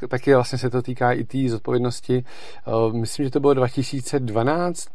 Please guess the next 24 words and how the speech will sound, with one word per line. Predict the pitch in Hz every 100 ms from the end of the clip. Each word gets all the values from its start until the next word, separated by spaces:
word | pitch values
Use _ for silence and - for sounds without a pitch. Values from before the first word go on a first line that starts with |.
| -
eh, | 127 127 127 127 131 - - - -
právě | 131 127 127 127 127
chybou | 120 - 120 127 127 131 135 139 147
v, | - - - 131 127 123 120 120 120 - 120
v | -
softwaru, | 127 - - 120 117 151 - - -
eh, | 123 120
v | 123
softwaru | 127 - 127 123 117 117 - -
toho | 117 117
Bitcoin | 117 - 131
uzlu. | 127 107 120 143 - - - -
Byl | 117 113
to | 110 120
vlastně | 110 -
rozdíl | 113 104 107 117
mezi | 117 110
verzí | 110 110 107 113
nula | 117 113
sedm | - 117 113 117
a | 117
nula | 113 123
osm. | 127 127 127 143 - - - - -
Došlo | 123 120 - 135 127